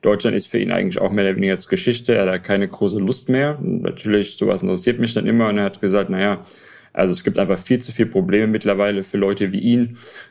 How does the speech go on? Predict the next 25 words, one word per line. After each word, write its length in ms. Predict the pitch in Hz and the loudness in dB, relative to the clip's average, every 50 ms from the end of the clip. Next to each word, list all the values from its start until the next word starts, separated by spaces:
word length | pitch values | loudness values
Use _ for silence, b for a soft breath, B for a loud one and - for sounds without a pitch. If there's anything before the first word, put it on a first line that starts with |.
| B - | B -2
Ähm, 480 | - 90 90 95 95 92 92 90 82 80 | 0 2 2 2 2 0 0 -2 -2 -2
ich 60 | - | -4
habe 100 | 101 98 | -4 0
dann 140 | - 92 90 | 0 0 0
natürlich 220 | 92 87 90 90 | 0 0 -2 -4
versucht, 300 | - 98 85 98 90 - | -4 -4 -4 -6 -6 -4
ja, 140 | - 92 82 | -2 -2 0
was 180 | 95 101 - - | -2 -2 -2 -2
genau 420 | - 98 90 98 131 175 156 101 | -2 0 0 2 2 0 0 0
meint 280 | 110 92 92 101 107 - | 0 0 -2 -2 -2 -4
er 60 | 92 | -2
denn 240 | 92 95 90 90 82 | 0 0 0 0 0
damit? 400 | 82 82 90 98 - - - - | 0 0 -2 -2 -4 -6 -6 -4
Äh, 220 | - 87 90 92 | -2 -2 0 0
und 180 | 90 87 87 85 | -2 -2 -4 -4
er 100 | 85 87 | -4 -4
hat's 280 | 90 92 90 - - | -4 -4 -6 -6 -2
dann 160 | - 90 90 | 0 0 2
am 100 | 90 90 | 0 0
Ende 260 | - - 92 104 104 92 | 0 0 0 2 2 2
so 80 | 92 | 2
ein 100 | 92 90 | 0 0
bisschen 440 | 90 101 101 - - - 104 98 92 | 0 -2 -2 -2 -2 0 0 0 0
formuliert, 480 | - 104 101 95 92 92 95 98 92 92 | 0 0 2 2 2 2 2 0 0 0
naja, 340 | 90 87 90 92 92 87 | -2 -2 -2 -2 -2 -4